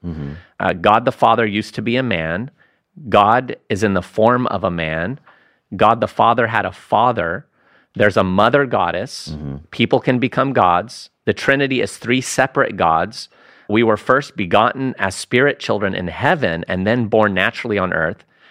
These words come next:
Speaker 2: Salvation is by faith and works. Jesus paid for all our sins when he suffered in the gar-, in the Garden of Gethsemane. There are three levels of heaven, the celestial, terrestrial, and celestial.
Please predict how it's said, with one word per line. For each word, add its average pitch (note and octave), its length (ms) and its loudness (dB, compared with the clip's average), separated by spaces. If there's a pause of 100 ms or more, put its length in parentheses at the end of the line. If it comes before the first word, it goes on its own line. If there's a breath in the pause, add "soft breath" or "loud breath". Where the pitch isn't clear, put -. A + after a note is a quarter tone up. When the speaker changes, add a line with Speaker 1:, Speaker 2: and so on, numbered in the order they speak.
Speaker 2:
Salvation A#2 580 0
is G2+ 120 -4
by F2+ 200 2
faith A#2 440 0 (140)
and B2 400 0
works. F2+ 680 -2 (520 soft breath)
Jesus B2+ 340 0
paid A#2+ 260 0
for A#2 180 2
all B2+ 480 2 (680)
our A2+ 120 4
sins B2+ 420 0
when G#2+ 140 0
he G2+ 60 -2
suffered A#2 440 -2
in G#2+ 60 -2
the G2 80 2
gar-, G#2 300 2
in A2 140 0
the G2+ 140 0
Garden A#2 460 0
of F#2+ 140 -6
Gethsemane. G#2 840 -4 (500 soft breath)
There A2 160 4
are G2 100 0
three B2 300 -2
levels A#2+ 400 0
of G2+ 80 -6
heaven, A#2 420 -4
the - 100 -8
celestial, A2 480 0
terrestrial, G#2+ 600 0
and F#2 120 -4
celestial. F#2+ 540 -2